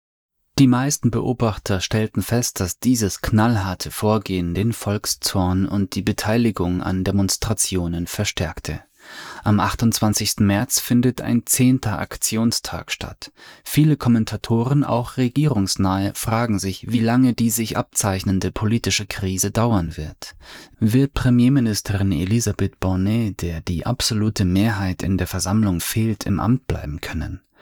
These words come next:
Und wie kann die zweite Amtszeit des Staatspräsidenten selbst, die erst in vier Jahren endet, weitergehen? Es ist immer riskant, die Zukunft einer sozialen Bewegung und ihre Fähigkeit, ihre Forderungen durchzusetzen, mit Sicherheit vorherzusagen.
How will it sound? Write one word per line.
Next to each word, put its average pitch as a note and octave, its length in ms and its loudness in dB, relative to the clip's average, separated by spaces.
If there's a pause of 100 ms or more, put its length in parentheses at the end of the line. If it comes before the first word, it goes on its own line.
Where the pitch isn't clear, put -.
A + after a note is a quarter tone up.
(280)
Und G#2 200 4
wie D3+ 140 2
kann B2+ 180 4
die A#2 140 2
zweite G#2 460 0
Amtszeit F2+ 680 -2
des D#2 180 -2
Staatspräsidenten F#2 1000 0
selbst, - 800 -2
die G#2+ 160 0
erst A#2 400 -2
in A2 160 2
vier C3+ 300 2
Jahren G#2+ 340 0
endet, D#2+ 560 -6
weitergehen? D#2+ 720 -6 (840)
Es G2+ 140 2
ist - 220 -2
immer G#2+ 320 4
riskant, G2 500 0
die G2 80 -4
Zukunft G#2 640 0
einer G#2 160 2
sozialen G2+ 520 0
Bewegung F#2+ 540 2
und A#2+ 280 0
ihre B2+ 240 0
Fähigkeit, B2+ 800 0
ihre B2 300 -2
Forderungen F#2+ 720 0
durchzusetzen, F#2+ 800 0
mit F#2 160 0
Sicherheit E2+ 520 -2
vorherzusagen. F#2+ 920 -2